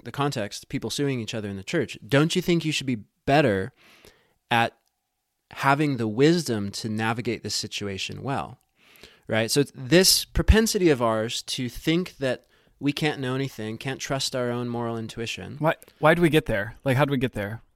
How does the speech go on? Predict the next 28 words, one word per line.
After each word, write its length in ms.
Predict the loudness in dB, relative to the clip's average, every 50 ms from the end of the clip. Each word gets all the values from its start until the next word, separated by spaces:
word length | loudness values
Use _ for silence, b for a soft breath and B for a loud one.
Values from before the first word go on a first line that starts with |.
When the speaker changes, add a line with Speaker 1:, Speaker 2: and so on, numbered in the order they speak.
| -20 -20 _ _ _
Speaker 2:
Why 100 | -2 -2
do 60 | 0 2
we 80 | 2 2
want 200 | 2 0 -2 -2
that? 220 | -6 -8 -10 -10 -6 -2
Why 100 | 0 2
do 40 |
we 80 | 4 4
want 180 | 6 6 6 6
to 20 |
be, 300 | 4 4 2 2 0 -2 -4
why 200 | 0 2 4 4
does 140 | 4 4 4
that 180 | 2 2 2 0
seem 140 | -2 -2
like 120 | -2 -2 -2
a 40 | -2
safer 340 | -2 -2 -2 -2 -4 -6
spot 280 | -6 -4 -4 -4 -4 -4
to 80 | -8 -10
be, 180 | -8 -8 -8 -8
this 240 | -10 -12 -12 -10
whole, 160 | -8 -6 -6 -6
like, 160 | -6 -6 -6
you 80 | -4
can't 180 | -2 -2 -2 -2
trust 200 | -2 -4 -2 -2
anything, 520 | -2 -2 -2 -2 -2 -2 0 0 0 -2